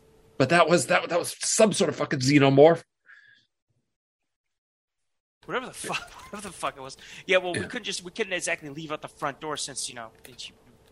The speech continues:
Speaker 2: drove through it with an A P C and then took out a, one of our guard shacks with a missile.
Speaker 1: Well, you're fucking holding one of our men, so.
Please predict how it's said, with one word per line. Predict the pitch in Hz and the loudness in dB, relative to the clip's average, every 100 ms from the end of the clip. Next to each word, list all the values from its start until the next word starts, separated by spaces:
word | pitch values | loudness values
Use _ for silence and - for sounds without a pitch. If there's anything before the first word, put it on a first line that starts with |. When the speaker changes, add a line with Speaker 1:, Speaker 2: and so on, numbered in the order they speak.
| _ _ _ _ | _ _ _ _
Speaker 2:
drove | - 160 139 | -8 -8 -8
through | - 156 | -10 -12
it | 156 | -10
with | 131 | -10
an | 131 | -8
A | 139 | -8
P | 135 127 | -10 -8
C | - 151 131 | -6 -6 -8
and | 120 | -12
then | 117 _ _ _ _ | -20 _ _ _ _
took | - - | -12 -6
out | 135 | -6
a, | 120 110 _ | -6 -12 _
one | 135 135 | -12 -10
of | |
our | 120 - | -12 -10
guard | 135 131 | -6 -6
shacks | - 131 - | -4 -6 -8
with | 113 | -16
a | 143 | -14
missile. | 139 147 127 120 _ _ _ _ _ _ - _ _ _ _ _ _ _ _ _ | -10 -8 -8 -12 _ _ _ _ _ _ -20 _ _ _ _ _ _ _ _ _
Speaker 1:
Well, | - 110 107 123 - | 0 2 2 -4 -14
you're | - | -16
fucking | - 135 117 | -8 -4 -2
holding | 117 135 127 | 0 2 2
one | 135 135 | 4 4
of | 143 | 4
our | 139 | 4
men, | 156 151 - | 4 2 2
so. | - 120 117 143 | -2 2 2 2